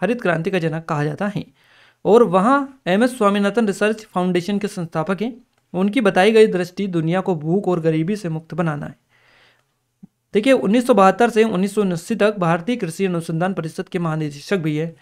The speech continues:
रहे एमएस स्वामीनाथन। अगला जो क्वेश्चन पूछा गया है, क्वेश्चन इस तरह से है कि प्रधानमंत्री नरेंद्र मोदी ने राष्ट्रीय सिकल सेल एनीमिया मुक्ति मिशन का शुभारंभ कहाँ से किया? तो इन्होंने शहडोल, मध्य प्रदेश से किया। ध्यान रखिएगा,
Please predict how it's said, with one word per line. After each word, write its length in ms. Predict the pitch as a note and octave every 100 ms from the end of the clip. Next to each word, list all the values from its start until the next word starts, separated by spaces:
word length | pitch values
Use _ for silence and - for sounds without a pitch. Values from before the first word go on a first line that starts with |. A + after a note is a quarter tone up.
| _ -
रहे 540 | D#3+ E3 G3 - G3+ -
एमएस 280 | E3 F3+
स्वामीनाथन। 500 | - D#3+ D3 - - - _ _ _ _ -
अगला 240 | F3 A3 C#4
जो 120 | C4+
क्वेश्चन 300 | A#3 A3+ B3
पूछा 220 | G#3 G3+
गया 160 | F#3+ G3
है, 80 |
क्वेश्चन 280 | A3+ - F#3+
इस 120 | F3
तरह 180 | - F#3+
से 120 | F#3
है 60 | G#3
कि 80 | A3+
प्रधानमंत्री 580 | F3+ F3 A3+ G#3+ G3 G3+
नरेंद्र 420 | E3+ F3 F3 E3+
मोदी 260 | D#3+ F3
ने 220 | G#3 A3+ A#3 - _ -
राष्ट्रीय 440 | F3+ G3+ - D4+
सिकल 400 | D4 A3+ A3+ B3
सेल 300 | B3 A3 A#3
एनीमिया 580 | A#3+ F#3 F#3 F#3 G3 A#3+
मुक्ति 320 | G#3+ - G3
मिशन 340 | F#3 E3+ F3+ G3+ -
का 80 | F#3
शुभारंभ 380 | G3 E3+ E3 F3+
कहाँ 180 | F3 F#3
से 120 | G#3
किया? 220 | F#3+ G#3+ C4+ -
तो 60 |
इन्होंने 280 | F#3 F3+ G3
शहडोल, 420 | G3 F3 F3 G#3
मध्य 180 | G3+ E3
प्रदेश 280 | D#3 D#3+ F#3+
से 80 | F#3+
किया। 220 | F3+ F#3+
ध्यान 200 | E3+ F3
रखिएगा, 300 | E3+ F3